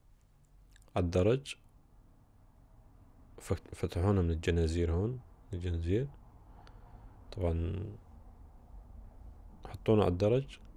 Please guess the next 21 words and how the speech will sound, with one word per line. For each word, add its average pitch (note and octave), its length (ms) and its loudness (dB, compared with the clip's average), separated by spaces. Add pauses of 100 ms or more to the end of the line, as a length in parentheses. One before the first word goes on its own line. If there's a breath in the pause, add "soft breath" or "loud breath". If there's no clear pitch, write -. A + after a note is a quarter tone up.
(1200)
يجي G2 200 6
العسكري G#2 560 6
والمساعد F2+ 540 2
معه E2+ 260 -4 (1200)
يوقفونا، G#2 580 0
وكل، - 420 0
طبعًا F2+ 540 2
كل A2+ 240 6
العالم G2 320 6
ماشي G#2 280 2
على E2+ 140 4
حيط F#2+ 280 0
واحد، E2 340 2
يعني D#2+ 160 -2
على E2 220 0
طرف F#2+ 300 0
الحيط G2+ 320 0
وعم، D#2+ 320 0 (1160)
وعم E2+ 180 4
يمشوا. F2 380 0 (2250 soft breath)
ف-، A2 400 -2